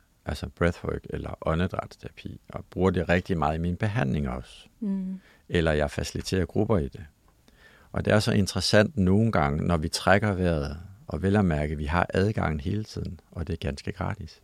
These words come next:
Speaker 2: Mm.
Speaker 1: Men fordi vi bliver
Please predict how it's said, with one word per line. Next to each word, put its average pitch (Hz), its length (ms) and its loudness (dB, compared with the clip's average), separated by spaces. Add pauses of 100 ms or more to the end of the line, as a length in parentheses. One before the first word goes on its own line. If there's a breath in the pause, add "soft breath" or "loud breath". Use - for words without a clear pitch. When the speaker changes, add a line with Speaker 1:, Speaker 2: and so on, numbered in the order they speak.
(160)
Speaker 2:
Mm. 180 400 -10 (1080 soft breath)
Speaker 1:
Men 87 180 2
fordi 104 280 0
vi 104 260 4 (260)
bliver 90 260 4